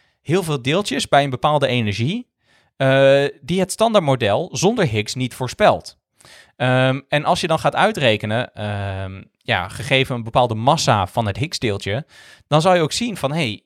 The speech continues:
daar komt precies volgens voorspelling, zal daar dan een piekje moeten zijn. En als je dan bijvoorbeeld naar de hoeveelheid fotonen kijkt, zal je daar een piekje zien. En als je dan kijkt naar, hey, en, en, en de neutrino's dan, of en de,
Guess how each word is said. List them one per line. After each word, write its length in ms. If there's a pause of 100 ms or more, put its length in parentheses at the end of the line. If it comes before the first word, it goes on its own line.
(220)
daar 240
komt 280 (100)
precies 300
volgens 260
voorspelling, 500
zal 140
daar 240
dan 140
een 80
piekje 300
moeten 240
zijn. 360 (300)
En 120
als 160
je 80
dan 140
bijvoorbeeld 340
naar 140
de 60 (240)
hoeveelheid 440
fotonen 460
kijkt, 280
zal 120
je 60
daar 160
een 80
piekje 260
zien. 200
En 80
als 100
je 60
dan 120
kijkt 220
naar, 200 (200)
hey, 240
en, 240
en, 260 (240)
en 120
de 80
neutrino's 580
dan, 240
of 200
en 180
de, 300